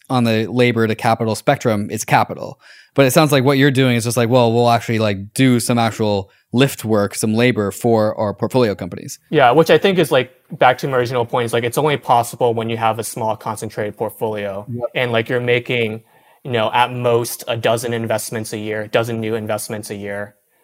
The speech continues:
Speaker 2: And, like, you see V Cs, there are a lot of V Cs that, like, spray and pray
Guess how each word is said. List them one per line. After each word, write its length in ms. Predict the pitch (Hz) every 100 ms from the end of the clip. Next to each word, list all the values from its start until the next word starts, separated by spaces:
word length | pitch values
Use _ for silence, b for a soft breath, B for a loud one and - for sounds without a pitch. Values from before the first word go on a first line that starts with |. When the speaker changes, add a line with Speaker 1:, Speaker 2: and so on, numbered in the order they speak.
| _ -
Speaker 2:
And, 100 | 143
like, 140 | 127
you 80 | 139
see 240 | 120 170
V 160 | 143 139
Cs, 340 | 135 139 131
there 120 | 120 143
are 60 |
a 40 | 135
lot 140 | 135
of 40 |
V 140 | 123 120
Cs 240 | - 123
that, 100 | 127
like, 160 | 110 113
spray 360 | - - 127
and 180 | 117 110
pray 480 | - 113 107 104 113